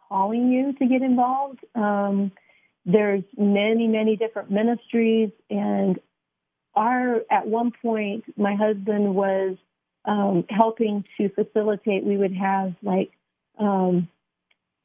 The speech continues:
multiple, you know, prisons, like in Columbia, South Carolina, where there's m-, multiple prisons in one area, and we would have an event, like a weekend event, where we had volunteers coming from a lot of different states and going in. And so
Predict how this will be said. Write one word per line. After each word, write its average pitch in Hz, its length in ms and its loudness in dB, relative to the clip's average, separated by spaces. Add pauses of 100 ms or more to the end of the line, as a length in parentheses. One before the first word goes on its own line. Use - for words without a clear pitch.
(260)
multiple, 208 1000 0 (160)
you 214 140 0
know, 185 80 0
prisons, 208 580 -2
like 180 160 -8
in 175 100 -4
Columbia, 202 420 -2
South 180 280 -2
Carolina, 185 460 0
where 185 80 2
there's 170 180 0
m-, 190 180 -2
multiple 196 380 0
prisons 185 440 -2
in 180 120 0
one 180 260 -2
area, 190 520 0
and 185 100 -2
we 202 80 2
would 202 160 0
have 190 200 -2
an 175 100 0
event, 196 420 0
like 175 160 -6
a 185 80 2
weekend 196 380 0
event, 165 420 -2 (440)
where 202 120 2
we 214 120 2
had 196 180 -4
volunteers 190 560 -2 (100)
coming 190 300 -2
from 180 180 -2
a 175 80 0
lot 175 180 0
of 175 80 -4
different 180 400 -6 (120)
states 208 400 0 (140)
and 190 160 0
going 196 340 0
in. 240 360 0
And 190 220 -2
so 196 240 0